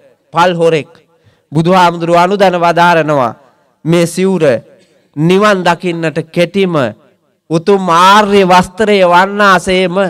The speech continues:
හොරාට කැලෑවකි. හොරාට කැලෑවකි. හැංගිලා ඉන්න පුළුවන් මේකේ. පොලිසිය යුනිෆෝම් එක ඇතුලේ ඕන පට්ට හොරෙකුට හැංගිලා හිටියා ඇති.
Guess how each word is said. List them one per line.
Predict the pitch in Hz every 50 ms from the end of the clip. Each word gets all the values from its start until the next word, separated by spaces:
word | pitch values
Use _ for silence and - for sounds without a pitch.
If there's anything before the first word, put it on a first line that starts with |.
| 156 - _ _ _ _ _ _ -
හොරාට | 170 175 175 185 190 190 190 185
කැලෑවකි. | 156 - 175 165 170 180 180 170 160 160 156 - 180 175 - _ _ _ _ _ _ _ _ _ _ _ _ _ _ _ _ _ _ _ _ _ _ _ _ _ _ _ _ _ -
හොරාට | 156 185 202 233 233 247 247 220 214
කැලෑවකි. | 202 202 202 208 220 226 220 190 156 131 104 - - - _ _ _ _ _ _ _ _ _ _ _ _
හැංගිලා | - 170 180 196 220 233 226 240 233 233 226
ඉන්න | 226 220 208 208 208
පුළුවන් | 175 196 185 175 170 165 160
මේකේ. | 165 170 175 165 147 135 127 - _ _ _ _ _ _ _ _ _ _ _ _ _ _ _ _ _ _ _ _ _ _ _ _ _ _ _ _ _ _ _ _ _ _ -
පොලිසිය | 180 208 233 247 262 262 247 - 254 233 220
යුනිෆෝම් | 214 214 214 214 240 233 208 240 240 240 233 220 226
එක | 226 196 220
ඇතුලේ | 208 208 190 214 220 208 196 180
ඕන | 180 185 202 220 233 226 220
පට්ට | - - 196 196 202 196 - - 240
හොරෙකුට | 220 208 214 220 220 208 214 214
හැංගිලා | 220 202 202 214 220 220 214 220 214 196
හිටියා | 196 190 175 165 156 147 131
ඇති. | 123 113 107 110